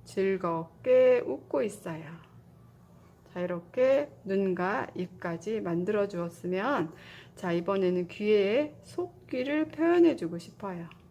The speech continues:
이렇게 속귀도 그려주시고, 자,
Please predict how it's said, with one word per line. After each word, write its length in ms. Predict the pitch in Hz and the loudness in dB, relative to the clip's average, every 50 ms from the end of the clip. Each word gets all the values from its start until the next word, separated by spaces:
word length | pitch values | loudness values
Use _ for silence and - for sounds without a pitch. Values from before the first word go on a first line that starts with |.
| - - - - - | -20 -20 -20 -20 -14
이렇게 680 | 185 180 170 170 - - - - 262 277 285 285 294 285 - - - - - - - - - - | -12 -10 -10 -10 -12 -16 -8 -2 0 0 2 0 0 -2 -6 -16 -20 -20 -20 -20 -20 -20 -20 -14
속귀도 640 | - - 285 - - - - 202 190 190 190 180 185 | -8 -6 -6 -8 -8 -6 -4 -4 -2 -2 -4 -6 -6
그려주시고, 920 | - - 190 208 196 196 196 175 165 - - 170 - 302 320 262 180 180 - - - - - - - - - - - - - - - - - - - - - - - - - - - - - | -6 -2 0 0 0 -2 -4 -8 -10 -10 -10 -4 0 2 2 2 0 -2 -8 -18 -20 -20 -20 -20 -20 -20 -20 -20 -20 -20 -20 -20 -20 -20 -20 -20 -20 -20 -20 -20 -20 -20 -20 -20 -20 -20 -20
자, 600 | - - 170 160 160 160 160 156 170 170 165 - | -16 -12 -8 -8 -6 -6 -8 -8 -10 -12 -12 -14